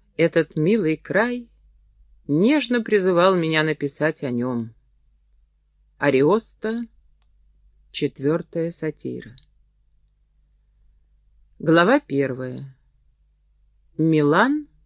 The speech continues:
в тысяча семьсот девяносто шестом году. Пятнадцатого мая тысяча семьсот девяносто шестого года генерал Бонапарт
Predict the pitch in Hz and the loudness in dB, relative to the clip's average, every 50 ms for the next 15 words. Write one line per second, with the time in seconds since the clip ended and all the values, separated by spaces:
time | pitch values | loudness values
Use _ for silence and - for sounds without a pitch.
0 | _ _ _ _ _ _ _ _ _ _ _ _ _ - 175 196 180 - 151 139 | _ _ _ _ _ _ _ _ _ _ _ _ _ 4 6 6 6 4 -2 -6
1 | - - 147 139 - 143 139 127 - - - 185 226 262 - _ _ _ _ _ | -4 -6 -6 -6 -6 -8 -8 -8 -8 -6 -2 -2 -2 -2 -4 _ _ _ _ _
2 | - 135 - 120 139 135 131 139 160 185 - - _ - 202 - - 127 117 - | -14 -10 -4 -2 0 0 2 0 -2 -2 -4 -8 _ -16 -14 -12 -12 -12 -14 -14
3 | - _ - 131 135 143 139 135 143 143 139 139 - - 117 - 135 _ _ _ | -12 _ -6 -6 -4 -6 -6 -6 -4 -6 -6 -6 -10 -16 -16 -16 -20 _ _ _
4 | _ _ _ _ _ _ _ _ _ _ _ _ _ _ _ _ _ _ _ _ | _ _ _ _ _ _ _ _ _ _ _ _ _ _ _ _ _ _ _ _
5 | _ _ _ _ _ _ _ _ _ _ _ _ _ _ _ _ _ _ _ _ | _ _ _ _ _ _ _ _ _ _ _ _ _ _ _ _ _ _ _ _
6 | _ _ _ _ _ _ _ _ _ _ _ _ _ _ _ _ _ _ _ - | _ _ _ _ _ _ _ _ _ _ _ _ _ _ _ _ _ _ _ -2
7 | 220 - 254 277 311 320 - - - 208 - 170 151 151 143 143 143 143 156 170 | 0 4 4 4 4 4 2 -2 -6 -4 -2 -2 -2 0 0 0 0 0 0 0
8 | 175 180 190 190 185 - _ _ _ _ _ _ _ _ _ _ _ _ _ _ | -2 -4 -6 -8 -12 -16 _ _ _ _ _ _ _ _ _ _ _ _ _ _
9 | _ _ _ - 220 240 233 - 180 - - 156 143 - - 156 143 - - 190 | _ _ _ 0 0 2 2 0 -4 -6 -4 -6 -6 -6 -6 -8 -6 -2 -2 -2
10 | 190 160 131 135 147 135 147 170 160 - - 139 - - 127 - - - 147 147 | -2 -2 -2 -2 -2 -2 -2 -4 -6 -6 -10 -10 -10 -10 -12 -14 -8 -2 0 0
11 | 143 123 117 104 107 117 135 151 160 196 208 _ _ _ _ _ _ _ _ _ | 0 0 -4 -6 -4 -4 -2 -4 -4 -8 -12 _ _ _ _ _ _ _ _ _
12 | _ _ _ _ _ _ _ _ _ _ 139 151 202 233 254 277 311 339 339 294 | _ _ _ _ _ _ _ _ _ _ 2 6 8 8 10 10 8 8 6 6
13 | 240 233 240 240 233 226 - 202 214 240 247 233 - _ - - _ | 4 4 4 4 4 4 4 4 4 4 2 -2 -8 _ -20 -20 _